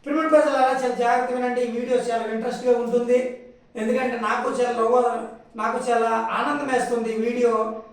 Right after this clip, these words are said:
మరి దేవుడు ఎందుకో ఈ వీడియో పెట్టమని బయటపరిచాడు ప్రపంచానికి. కాబట్టి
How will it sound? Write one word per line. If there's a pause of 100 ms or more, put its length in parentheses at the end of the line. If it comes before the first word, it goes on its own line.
(120)
మరి
దేవుడు
ఎందుకో
ఈ
వీడియో
పెట్టమని
బయటపరిచాడు
ప్రపంచానికి. (360)
కాబట్టి